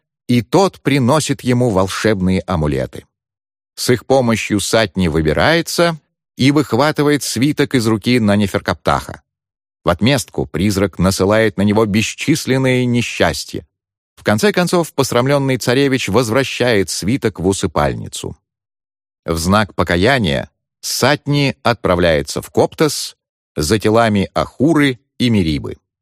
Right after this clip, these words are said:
Он находит их мумии под южным углом дома местного судьи и, отвезя их в Мемфис,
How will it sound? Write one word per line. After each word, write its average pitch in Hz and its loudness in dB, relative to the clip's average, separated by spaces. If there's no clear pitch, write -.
Он 190 2
находит 180 2
их - -2
мумии 156 2
под 127 -2
южным 143 2
углом 135 0
дома 143 2
местного 131 -2
судьи 82 -4
и, 82 2
отвезя 85 2
их 69 -2
в 65 -10
Мемфис, 147 -2